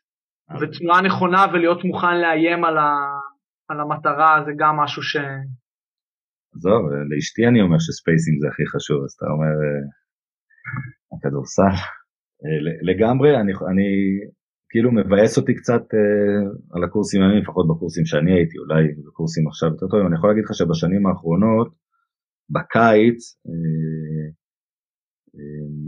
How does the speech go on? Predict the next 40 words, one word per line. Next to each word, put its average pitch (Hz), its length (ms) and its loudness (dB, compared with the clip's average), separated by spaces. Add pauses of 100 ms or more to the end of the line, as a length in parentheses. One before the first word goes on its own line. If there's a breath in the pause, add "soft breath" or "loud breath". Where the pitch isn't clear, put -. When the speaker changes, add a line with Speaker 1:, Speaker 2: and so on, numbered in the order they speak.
(160)
Speaker 1:
בווינגייט 101 400 2
אני 82 240 4
כן 104 200 4
מעביר 104 440 2
בקורס 90 460 -2
מדריכים, 95 500 -2 (1000)
ואני 82 220 0
כל 117 180 4
שנה 107 300 0
בא 90 200 -2
לשם 123 340 0 (120)
ואומר 90 300 2
את - 80 -2
הדברים 85 400 0
האלה. 82 260 2
אני 82 120 2
אומר, 90 140 0 (140)
"חבר'ה, 95 220 2 (260)
קחו - 180 -4
את 92 120 -4
כל 107 120 2
הדברים 95 280 4
שאתם 92 200 -2
לומדים 87 340 0
פה, 101 100 0 (100)
ואחלה, 92 560 -6
אבל 82 180 0
הדעה 90 240 2
שלי 95 420 2 (160)
היא 85 240 2
פשוט - 280 -8
הפוכה 90 340 -4 (100)
לגמרי, 82 420 2 (100)
לא 101 60 2 (140)
טכניקה, 98 420 -2 (100)
לא 95 140 2
כלום 98 240 -4
וזה." 87 300 2 (880 soft breath)
אז - 60 -8 (120)
מצד 110 260 2